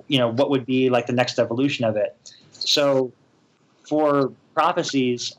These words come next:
um, I started this by reaching out to my Hero Mages players, and I looked at people who had,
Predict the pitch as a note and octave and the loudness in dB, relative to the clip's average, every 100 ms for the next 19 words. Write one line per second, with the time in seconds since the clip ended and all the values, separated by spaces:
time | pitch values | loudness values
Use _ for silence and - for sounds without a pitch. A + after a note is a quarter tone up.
0 | - B2 A#2+ A#2 B2+ C#3 - C#3+ C3 B2+ | -4 0 0 0 -2 -2 0 0 0 -2
1 | B2+ - A#2+ A#2 A2+ - _ _ _ B2 | -2 0 2 2 -2 -8 _ _ _ -2
2 | C#3+ D3 C#3 C3+ B2+ - - A#2+ A#2+ A#2 | -2 0 2 2 0 -6 -2 0 2 0
3 | A2 _ - F#3+ F#3+ B2+ A#2+ - A#2 A#2 | -4 _ -2 0 2 0 -2 0 -2 -2
4 | A#2+ A2+ A2+ - B2 C3+ B2+ C#3 C#3 C3 | -6 -6 -8 -6 -4 -2 -2 0 0 0
5 | C3 A#2+ B2+ B2 A#2+ | 0 0 0 2 0